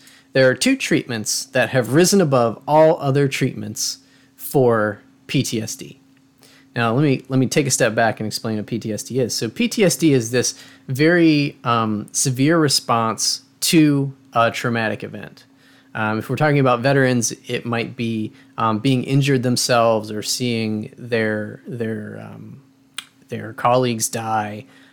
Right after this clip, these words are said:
um, or not being able to rescue someone, or, uh, in-,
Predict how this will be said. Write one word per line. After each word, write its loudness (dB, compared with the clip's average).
um, -2
or 2
not -2
being -2
able 0
to -4
rescue -2
someone, -2
or, 0
uh, -12
in-, -2